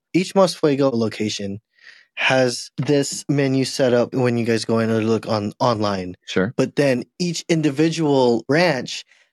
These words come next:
Speaker 1: has its own, like, another dish for it, for the
Speaker 2: Some
Speaker 1: va-,
Speaker 2: unique
Speaker 1: Valentine's special. Like, something
Speaker 2: Oh,
Speaker 1: unique, a
Speaker 2: okay.
Speaker 1: unique twist for it. So yeah, I think everyone who's listening right now should actually look out for what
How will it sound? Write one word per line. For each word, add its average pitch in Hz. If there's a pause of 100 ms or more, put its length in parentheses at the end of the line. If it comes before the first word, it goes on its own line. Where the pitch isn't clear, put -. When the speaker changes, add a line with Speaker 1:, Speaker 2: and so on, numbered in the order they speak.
Speaker 1:
has 120
its 117
own, 113
like, 127
another 139
dish 120 (140)
for 120
it, 82
for 143
the 131
Speaker 2:
Some 101
Speaker 1:
va-, 113
Speaker 2:
unique 104
Speaker 1:
Valentine's 117
special. -
Like, 101
something 165
Speaker 2:
Oh, -
Speaker 1:
unique, 156
a 135
Speaker 2:
okay. 147
Speaker 1:
unique 160
twist -
for -
it. - (640)
So -
yeah, 175 (120)
I 135 (100)
think 143
everyone 123
who's 113
listening 110
right 101
now 101
should -
actually 107 (720)
look 127
out 120
for 110
what 117